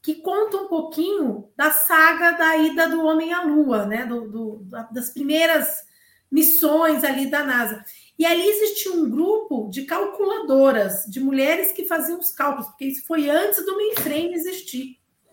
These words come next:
né? Antes das primeiras máquinas grandes existirem. E eram mulheres que faziam esse cálculo. Então, assim, era uma área feminina, né?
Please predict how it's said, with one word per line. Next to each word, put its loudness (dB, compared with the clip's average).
né? 0
Antes -2
das -4
primeiras 0
máquinas -2
grandes -4
existirem. -8
E 4
eram 4
mulheres 0
que -4
faziam -2
esse -6
cálculo. -10
Então, -6
assim, -6
era 2
uma 4
área 2
feminina, -2
né? -8